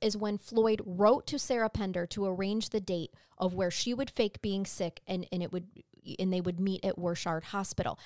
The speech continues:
How did that letter get processed and sent to her within two days? How, uh, that fast?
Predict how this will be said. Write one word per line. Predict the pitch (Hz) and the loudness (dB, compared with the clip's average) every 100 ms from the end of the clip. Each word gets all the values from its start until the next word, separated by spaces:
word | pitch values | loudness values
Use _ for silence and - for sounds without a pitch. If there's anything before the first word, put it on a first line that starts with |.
| - - | -20 -8
How | - 440 | 4 6
did | 571 | 6
that | 587 539 269 | 2 2 4
letter | 247 254 294 | 4 4 2
get | 240 - | 0 0
processed | - 185 196 247 240 - - | 2 2 0 0 -2 -2 -4
and | 208 | -4
sent | - 185 - | -2 -4 -6
to | |
her | 208 226 | -2 -2
within | 208 208 190 | 0 -2 -4
two | - 180 | -2 -4
days? | - 156 - - | -4 -10 -18 -2
How, | - - - | 0 0 -4
uh, | 208 233 | -8 4
that | 262 294 - | 6 6 6
fast? | 262 262 415 - - | 6 6 2 -6 -10